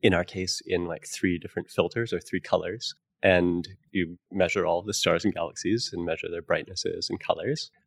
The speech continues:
and choose some set of them that are interesting for follow-up. We get to choose about one percent of them. So when we started desi, there was no imaging survey that existed that was deep enough to make those measurements, right? We wanted to measure things that were faint enough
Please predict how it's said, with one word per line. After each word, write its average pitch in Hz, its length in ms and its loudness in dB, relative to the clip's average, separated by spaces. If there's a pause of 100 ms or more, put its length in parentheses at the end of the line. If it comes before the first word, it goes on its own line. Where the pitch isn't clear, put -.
and 107 160 6
choose 117 400 4
some 92 260 4
set 90 220 2
of 85 100 -8
them 87 280 -2 (100)
that 90 140 0
are 90 80 4
interesting 87 540 -6
for - 100 -16
follow-up. 82 420 -2 (240)
We 87 120 0
get 107 160 6
to 101 80 0
choose 90 260 0
about 87 240 0
one 82 160 6
percent 80 380 -4
of 87 100 -10
them. 80 160 -10 (280)
So 92 540 4 (220)
when 107 160 10
we 101 80 10
started 120 420 6
desi, 92 440 0
there 95 160 4
was 90 200 2
no 95 460 8 (100)
imaging 92 400 0
survey 85 380 -2
that 82 160 -6
existed 82 480 -2
that 87 100 -14
was 90 120 -12
deep 107 220 2
enough 80 300 -2
to - 100 -6
make 90 220 2
those - 160 -12
measurements, - 520 -10
right? 95 140 2
We 92 100 -8
wanted 85 260 0
to - 80 -10
measure 85 260 0
things 87 260 0
that - 120 -10
were 85 80 -4
faint 156 300 4
enough 87 260 0